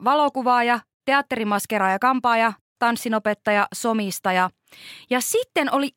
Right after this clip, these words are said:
ihan älyttömän monta sosiaali- ja terveysala-ihmistä, kuten sosionomi, lähihoitaja ja nuorisotyöntekijä. Mutta ootko ikin ajatellut, että vanginvartijan tai varastotyöntekijän hommat ois luovia?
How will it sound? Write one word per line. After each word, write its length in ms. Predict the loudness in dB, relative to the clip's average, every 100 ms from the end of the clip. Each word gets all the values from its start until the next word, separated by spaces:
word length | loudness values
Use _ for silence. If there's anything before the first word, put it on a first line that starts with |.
| -4
ihan 280 | 0 2 2 0 0
älyttömän 500 | 0 -2 0 0 2
monta 280 | 2 0
sosiaali- 520 | -2 -2 2 2 2 0
ja 80 |
terveysala-ihmistä, 1160 | 2 0 0 -2 0 0 0 0 0 -2 -4 -4 -4 -20 -8
kuten 220 | -2 -2
sosionomi, 540 | -2 -2 0 2 2 -2 -6 _ -2
lähihoitaja 680 | 0 0 0 0 2 0 0 _ -2
ja 180 | 0 0
nuorisotyöntekijä. 920 | 0 0 0 -4 -4 -2 -2 -4 -6 -10 _ _ -20 -20 _ _ -4
Mutta 200 | 0 0
ootko 280 | 2 0 0 -4
ikin 260 | -2 2
ajatellut, 360 | 2 2 0 -2
että 220 | -2 0
vanginvartijan 840 | 0 0 0 2 0 0 0 -2 -2 -2
tai 180 | 0 2
varastotyöntekijän 840 | 2 0 -2 -6 -4 -4 -2 0
hommat 340 | 2 0 0
ois 180 | -2 0
luovia? 460 | 0 0 -2 -6